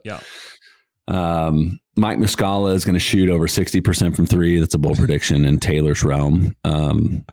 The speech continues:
Speaker 2: so no, I don't have, I don't have very many. I didn't, I didn't, looking at the team, I couldn't really think of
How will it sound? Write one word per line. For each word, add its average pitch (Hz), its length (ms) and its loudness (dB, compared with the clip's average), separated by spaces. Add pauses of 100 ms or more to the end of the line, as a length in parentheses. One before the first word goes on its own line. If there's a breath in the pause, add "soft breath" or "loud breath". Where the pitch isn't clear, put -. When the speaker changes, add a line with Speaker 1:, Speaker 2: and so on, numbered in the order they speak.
(1300 loud breath)
Speaker 2:
so 82 260 -4
no, 117 200 0
I 139 100 -2
don't 160 100 0
have, 160 200 -2
I 151 100 0
don't 170 140 0
have 160 140 0
very 127 180 2
many. 107 220 2
I 92 80 -2
didn't, 104 320 0
I 98 80 -2
didn't, 98 420 0
looking 110 340 -2
at 90 100 -2
the - 80 -10
team, 98 300 0
I 82 80 -2
couldn't 87 240 -2
really 85 200 0
think 87 180 -2
of - 260 -6